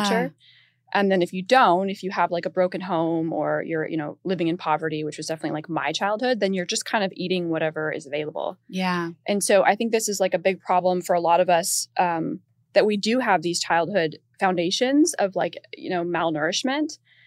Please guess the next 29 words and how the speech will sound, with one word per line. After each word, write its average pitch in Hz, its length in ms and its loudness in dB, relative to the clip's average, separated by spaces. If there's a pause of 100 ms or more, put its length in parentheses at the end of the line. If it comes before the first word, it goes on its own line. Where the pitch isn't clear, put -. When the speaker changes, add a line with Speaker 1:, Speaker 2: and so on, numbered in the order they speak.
(200)
Speaker 1:
And 208 120 2
then 208 160 0
we 208 120 0
go 185 260 4
into 190 260 -4
menarche, 185 520 2
like, 185 140 -10
we 190 80 -10
go 180 220 2
into 185 240 -4
this, 180 220 -4
like, 180 160 -2
period 190 380 0
that's 175 240 -4
really 196 340 0
energy 180 380 -2
intensive 156 680 -6
for - 160 0
our 165 80 2
bodies, 185 440 0
where 185 100 -4
we're 175 80 -4
going 175 300 -2
from 170 160 -4
being 170 200 -4
a 170 40 -8
woman 170 360 -4
to 185 100 -2
a, 165 120 -2